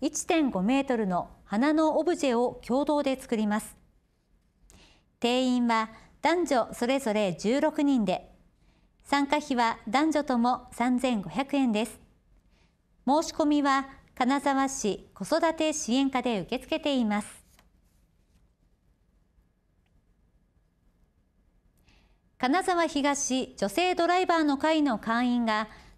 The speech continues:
昨日、年末の事故防止に励む警察署員にみかんを贈りました。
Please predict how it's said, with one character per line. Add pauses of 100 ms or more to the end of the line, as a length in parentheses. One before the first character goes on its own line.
昨
日、 (300)
年 (160)
末
の
事
故
防
止
に
励
む
警
察
署
員
に (220)
み
か
ん
を
贈
り
ま
し
た。